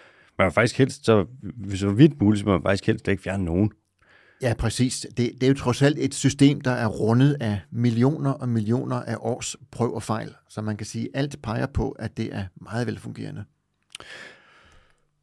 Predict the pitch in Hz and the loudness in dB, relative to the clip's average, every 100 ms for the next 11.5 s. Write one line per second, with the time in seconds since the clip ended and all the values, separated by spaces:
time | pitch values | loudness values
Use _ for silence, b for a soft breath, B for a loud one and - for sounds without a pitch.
0 | - - 82 80 87 82 117 117 113 - | -20 -8 -4 -2 -2 2 2 2 -2 -6
1 | - 104 92 98 95 - 160 135 - 151 | -8 -6 0 0 0 2 2 2 -2 -2
2 | 135 107 92 - - _ _ _ _ 101 | -2 -2 -4 -6 -16 _ _ _ _ 2
3 | 98 92 123 123 - 120 104 104 - - | 2 2 2 0 2 0 2 -2 -2 -4
4 | 95 - 92 87 113 107 104 107 104 107 | -4 -4 -4 0 2 4 4 2 2 0
5 | 107 - 110 135 156 - 147 120 135 - | 0 0 2 2 2 2 4 4 4 2
6 | 135 110 117 - - - - 110 110 113 | 4 4 2 -4 -18 -14 0 4 4 2
7 | 120 110 110 113 - 120 110 113 113 107 | -2 -2 0 -2 -2 -6 0 4 6 8
8 | 156 - 170 - - 120 110 107 123 - | 6 6 -2 -2 -2 0 2 0 2 6
9 | 117 135 143 B B B B - 107 117 | 8 8 4 B B B B 4 4 6
10 | 135 - - - - - 120 - _ 143 | 2 0 -20 -20 -10 -8 -8 -12 _ 6
11 | 165 - 113 113 120 | 6 4 4 4 4